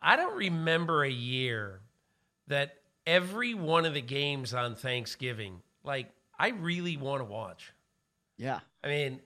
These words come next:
Speaker 1: I want to watch the Lions <laughs>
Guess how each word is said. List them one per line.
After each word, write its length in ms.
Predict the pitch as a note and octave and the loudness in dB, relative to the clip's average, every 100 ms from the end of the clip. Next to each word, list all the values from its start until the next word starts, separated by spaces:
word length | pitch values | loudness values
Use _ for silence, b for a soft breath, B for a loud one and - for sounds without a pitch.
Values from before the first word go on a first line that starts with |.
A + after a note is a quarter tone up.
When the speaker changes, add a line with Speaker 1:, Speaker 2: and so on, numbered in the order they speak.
| _ - | _ 0
Speaker 1:
I 180 | F#3 | 2
want 480 | G#3+ D3+ D3+ E3+ F3+ | 2 0 4 4 2
to 80 | - | -6
watch 680 | D3 C#3+ C#3+ B2 - - - _ _ _ - | -2 2 2 0 -8 -14 -16 _ _ _ -8
the 100 | C#3 | -2
Lions 720 | C#3+ D3+ D3+ G#2+ G#2 G2+ - _ _ _ - | 4 4 4 -2 -12 -16 -18 _ _ _ -6
<laughs> 100 | D#3 | 0